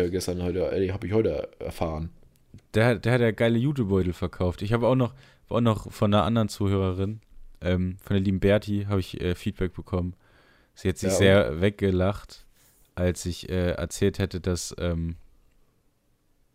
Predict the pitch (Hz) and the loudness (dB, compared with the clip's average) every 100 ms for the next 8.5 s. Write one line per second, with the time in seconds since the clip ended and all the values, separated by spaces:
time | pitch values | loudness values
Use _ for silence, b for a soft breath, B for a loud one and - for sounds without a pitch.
0 | _ _ _ _ _ _ _ _ _ _ | _ _ _ _ _ _ _ _ _ _
1 | - - 90 90 90 92 - - - - | -18 -6 0 2 2 -2 -6 -8 -8 -10
2 | - 95 98 104 101 90 90 87 - 85 | -4 4 6 6 4 2 2 2 0 0
3 | 95 101 95 87 87 101 98 82 87 82 | 2 2 0 -2 2 4 2 2 0 0
4 | 80 80 78 82 82 82 90 82 95 104 | 0 -2 -4 -4 -4 -4 -6 -2 -2 -4
5 | B B - 98 113 123 139 120 131 - | B B -6 -4 -2 -2 0 0 -4 -4
6 | 139 131 101 98 113 127 95 - 90 87 | -4 -4 -4 0 0 -2 -6 -8 -4 -2
7 | 104 95 101 113 101 - 90 85 92 - | -2 -2 -4 -4 -8 -4 -4 -2 -6 -6
8 | - 90 - 90 | -10 -8 -4 -4